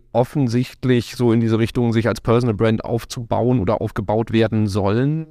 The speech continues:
ich finde, da ist ein gro-, hohes Maß an Austauschbarkeit in der Art und Weise, wie die Posts aufbereitet werden. Man sieht immer so, ja, wir-, und eine persönliche Hook und dann wird halt irgendwie eine Geschichte drumherum gestrickt und da wird noch ein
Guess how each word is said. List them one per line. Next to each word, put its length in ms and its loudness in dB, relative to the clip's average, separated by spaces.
ich 140 -6
finde, 280 2
da 140 0
ist 240 -6
ein 400 0
gro-, 320 -10
hohes 360 0
Maß 360 0
an 160 0
Austauschbarkeit 1300 -4
in 80 0
der 100 2
Art 140 -2
und 100 0
Weise, 320 0
wie 80 0
die 100 0
Posts 300 -4
aufbereitet 640 0
werden. 220 2
Man 120 2
sieht 160 0
immer 200 0
so, 100 0
ja, 180 2
wir-, 220 -2
und 160 0
eine 80 0
persönliche 600 0
Hook 220 -2
und 320 0
dann 420 0
wird 140 -2
halt 160 2
irgendwie 320 0
eine 80 0
Geschichte 300 0
drumherum 320 -2
gestrickt 380 -2
und 40 0
da 100 2
wird 120 0
noch 140 -2
ein 180 -2